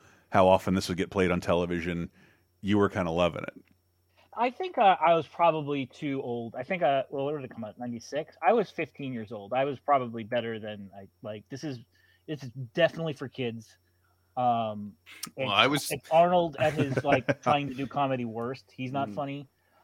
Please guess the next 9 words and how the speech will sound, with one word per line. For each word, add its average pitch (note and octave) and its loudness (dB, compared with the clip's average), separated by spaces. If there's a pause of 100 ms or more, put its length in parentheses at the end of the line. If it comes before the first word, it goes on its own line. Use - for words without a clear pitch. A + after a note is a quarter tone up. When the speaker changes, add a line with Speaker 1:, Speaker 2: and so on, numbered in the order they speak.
(140)
Speaker 2:
Um, A#2 -2 (120)
I'm B2 -10
sorry. C#3+ 0
I C3+ -4
know C3 -4
it, B2+ -4 (120)
it, B2 -6 (240)
it, A2+ -18
the, A2+ -10